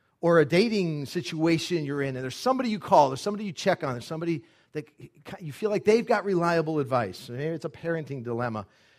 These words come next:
or, or maybe you're in conflict, conflict with somebody.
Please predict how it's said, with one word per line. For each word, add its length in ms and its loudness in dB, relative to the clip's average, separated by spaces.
or, 180 -2
or 160 0
maybe 200 -2
you're 100 0
in 80 -6
conflict, 880 -4
conflict 400 -4
with 100 -8
somebody. 460 -12